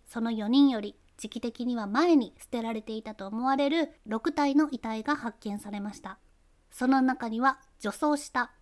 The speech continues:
小柄なアジア人男性の遺体と、乳幼児の遺体も含まれていました。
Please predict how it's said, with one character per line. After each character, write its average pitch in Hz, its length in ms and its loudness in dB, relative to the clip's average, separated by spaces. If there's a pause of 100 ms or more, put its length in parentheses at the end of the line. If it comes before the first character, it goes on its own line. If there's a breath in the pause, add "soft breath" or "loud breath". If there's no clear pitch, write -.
小 226 120 -10
柄 262 260 0
な 254 180 -2
ア 233 100 -6
ジ 294 160 -2
ア 302 120 2
人 294 260 4
男 302 180 4
性 269 200 -4
の 269 120 2
遺 240 60 -4
体 220 240 -8
と、 269 320 -2 (400)
乳 311 260 6
幼 339 220 0
児 226 160 -10
の - 160 -14 (160)
遺 247 80 -8
体 220 300 -4
も 277 140 4
含 240 280 -6
ま 196 80 -8
れ 190 100 -10
て 294 140 -6
い 285 80 0
ま 226 140 -8
し - 80 -20
た。 - 160 -20